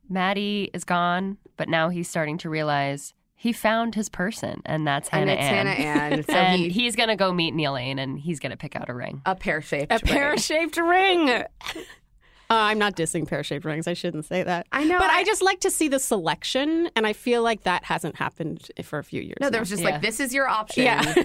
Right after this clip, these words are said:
Speaker 3: <laughs>
Speaker 2: And it looked similar to other ones we've seen. I,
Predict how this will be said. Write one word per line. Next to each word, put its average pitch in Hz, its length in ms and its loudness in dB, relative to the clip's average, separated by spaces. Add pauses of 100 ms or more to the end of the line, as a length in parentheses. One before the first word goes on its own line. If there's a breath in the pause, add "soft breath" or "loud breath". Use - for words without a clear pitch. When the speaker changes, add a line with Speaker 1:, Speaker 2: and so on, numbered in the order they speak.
(140)
Speaker 3:
<laughs> - 200 -4
Speaker 2:
And 269 120 0
it 285 120 0
looked 302 220 -4
similar 269 440 0
to 240 180 0
other 208 240 0
ones 208 280 -2
we've 208 160 -4
seen. 185 440 -2
I, 214 240 0